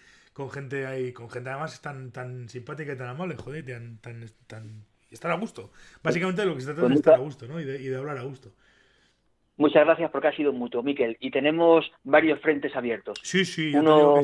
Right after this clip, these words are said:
Speaker 1: que sí.
Speaker 2: uno es el Tormes y otro son las cañas. Pero vamos, no puede ser que que no conozcas el Tormes abulense, hombre, que es uno de los paraísos de este país.
Speaker 1: Pues, pues habrá que ir por ahí. Yo, como ya sé que
Speaker 2: Y las
Speaker 1: Pamplona
Speaker 2: truchas, y las truchas, y las truchas con la librea más bonita, te iba a decir de España,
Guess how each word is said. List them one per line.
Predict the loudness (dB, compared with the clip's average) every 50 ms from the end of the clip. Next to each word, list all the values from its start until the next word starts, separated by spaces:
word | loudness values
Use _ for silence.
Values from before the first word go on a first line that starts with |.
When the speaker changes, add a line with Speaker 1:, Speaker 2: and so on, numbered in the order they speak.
| 2
Speaker 1:
que | 0 -4
sí. | -8 -8
Speaker 2:
uno | -6 0 4 4 4
es | 4 4
el | 0 2
Tormes | 4 4 4 6 4 4 4 2 2 0
y | 0 0
otro | 2 2 0 -4
son | -4 -2 -2
las | -2 -2 -2
cañas. | -4 -4 -4 -4 -6 -8 -10 -8
Pero | -4 0 2
vamos, | 2 2 2 0
no | 0 0 2
puede | 2 0 0
ser | 2 2 2 2 2 2
que | 0 0 2 2 2 0 -2 -6 -14 -20 -20 -20 _ _
que | 0 0
no | 2 4
conozcas | 4 2 2 0 -2 -4 0 2
el | 2 4
Tormes | 4 4 4 4 2 2
abulense, | 2 4 6 6 4 4 2 0
hombre, | 0 0 2 2
que | 0
es | -2 0
uno | 0 2 4
de | 4
los | 2 2
paraísos | 2 2 4 4 4 4 2 0 0
de | -2
este | 0 0 0 2
país. | 2 0 0 -2 -6 -14 -20 _
Speaker 1:
Pues, | _ -16 -14
pues | -12
habrá | -12 -10 -10 -10
que | -10 -10
ir | -12 -10
por | -10 -10 -8
ahí. | -8 -8 -8
Yo, | -8 -8 -8 -8
como | -10 -8 -8
ya | -6 -8 -6
sé | -6 -6 0
que | 2 6
Speaker 2:
Y |
las | 6 6 6
Speaker 1:
Pamplona | 8 8 8 8
Speaker 2:
truchas, | 8 6 4 2 -2
y | 2
las | 6 6 6 6 4
truchas, | 4 4 8 8 8 8 6 4 -2 _ _ _ _
y | 0 2
las | 4 4 4 4
truchas | 2 2 4 6 6 6 6 4 -2 _ _ _ _
con | _ -2 0 2
la | 2
librea | 2 2 2 6 8 8 10 8 6 4 2
más | -4 -2 0 0 0 0 -2
bonita, | -4 -2 0 0 0 0 -2 -4 -4 -6 -10 _ _ _ _ _ _ _ _ _ _ _ _ _ _
te | 4 6
iba | 6
a | 6
decir | 6 4 0 0
de | 0
España, | -2 -2 -2 -2 0 0 -2 -4 -8